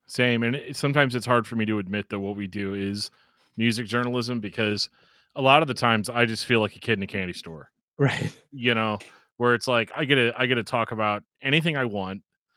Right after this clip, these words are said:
Speaker 1: you know, because <sighs> even the stuff, and I'll get into this a little bit later,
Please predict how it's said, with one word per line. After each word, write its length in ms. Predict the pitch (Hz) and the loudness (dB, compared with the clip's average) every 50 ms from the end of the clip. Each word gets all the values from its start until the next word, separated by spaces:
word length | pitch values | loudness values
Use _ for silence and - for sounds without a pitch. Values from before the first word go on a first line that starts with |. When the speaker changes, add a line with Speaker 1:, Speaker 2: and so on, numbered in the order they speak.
| _ _ _ _ _ - | _ _ _ _ _ 0
Speaker 1:
you 100 | 127 123 | 2 2
know, 160 | 123 123 127 | 2 2 0
because 560 | 123 143 131 - 139 135 131 120 110 - - _ _ - | -2 -4 0 2 2 2 2 0 -2 -8 -12 _ _ -20
<sighs> 160 | - - - | -20 -20 -14
even 280 | - 180 180 185 202 175 | -6 -4 -2 -2 0 -2
the 60 | 147 | -2
stuff, 340 | - - - 135 127 120 - | -4 -2 0 2 2 2 0
and 80 | 127 117 | -2 -2
I'll 60 | 120 | 0
get 120 | 127 139 131 | 2 2 2
into 140 | 117 110 98 | 2 -2 -4
this 180 | 104 98 - | -4 -6 -6
a 40 | - | -6
little 140 | 98 95 92 | -6 -6 -6
bit 120 | 92 92 | -8 -10
later, 380 | 85 95 98 98 98 95 92 - | -8 -6 -4 -4 -4 -4 -6 -10